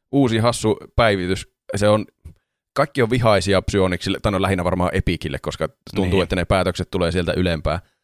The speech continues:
Speaker 1: Että ne poisti tämän niinkö, ö, pelaajien välisen
Speaker 2: Mm.
Speaker 1: treidaus-ominaisuuden kokonaan siitä pelistä.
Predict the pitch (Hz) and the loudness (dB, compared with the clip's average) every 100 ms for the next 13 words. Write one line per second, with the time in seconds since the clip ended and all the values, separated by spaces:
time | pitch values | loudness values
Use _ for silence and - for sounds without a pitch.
0 | _ _ _ _ - 95 101 92 - _ | _ _ _ _ -8 -4 0 0 -2 _
1 | _ _ 101 - 127 117 - 98 98 95 | _ _ -4 2 4 4 0 -4 -2 -2
2 | 92 92 92 90 _ _ - 87 78 - | -2 -2 -2 -4 _ _ -2 -2 -2 -10
3 | - - 113 110 90 87 85 92 90 92 | -6 0 2 2 2 -2 -2 0 0 2
4 | 95 95 87 82 80 85 87 85 85 85 | 2 2 2 0 -2 -4 -2 -2 -2 -4
5 | 90 98 85 82 80 80 82 82 - | -2 -2 -2 -2 -4 -4 -2 -2 -4